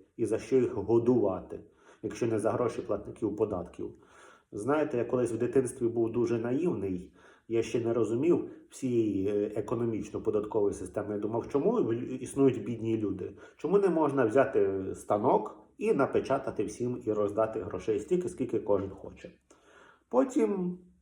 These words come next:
це питання зникло в мене з голови,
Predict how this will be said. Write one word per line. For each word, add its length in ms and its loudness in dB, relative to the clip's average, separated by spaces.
це 160 2
питання 480 2
зникло 760 -2
в 60 -10
мене 260 2
з 60 -6
голови, 540 0